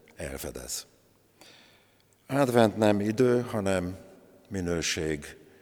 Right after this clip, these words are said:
mondtam. Egy nap, ezer esztendő, ezer esztendő, egy nap. Most a végén mégis inkább azt kell mondanom, hogy advent nem idő, hanem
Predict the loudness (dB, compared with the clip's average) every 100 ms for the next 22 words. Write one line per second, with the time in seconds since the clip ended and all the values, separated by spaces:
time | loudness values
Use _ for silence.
0 | _ _ -6 -6 -6 -6 -6 -10 -10 -4
1 | -4 -2 -4 -4 -8 -8 -6 -8 -6 -8
2 | -6 -6 -6 -6 -6 -6 -6 -6 -8 -6
3 | -8 -6 -6 -6 -8 -8 -12 -20 -20 -20
4 | -20 -8 -6 -2 2 2 2 0 -2 -2
5 | -4 -4 -6 -8 -4 -4 -2 -4 -2 -2
6 | -2 -2 -4 -4 -4 -4 -6 -8 -10 -14
7 | -20 -20 -20 _ -6 -4 -2 -4 -4 -4
8 | -2 -2 -2 0 0 -2 -16 -20 -20 -20
9 | _ -10 -6 -4 -4 -6